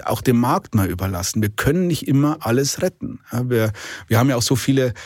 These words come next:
was wir nennen, große Schuldentöpfe, Sondervermögen. Also wir verpacken alles auch so sprachlich,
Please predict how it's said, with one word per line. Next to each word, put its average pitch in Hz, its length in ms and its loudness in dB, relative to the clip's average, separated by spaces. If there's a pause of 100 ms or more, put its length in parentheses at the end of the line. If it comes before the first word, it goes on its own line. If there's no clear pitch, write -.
(300)
was 113 180 0
wir 131 80 6
nennen, 131 260 2
große 127 340 2
Schuldentöpfe, 135 760 2
Sondervermögen. 110 800 0
Also 107 180 -2
wir 120 100 2
verpacken 147 500 0
alles 131 320 2
auch 123 180 2
so 127 280 2
sprachlich, 117 800 0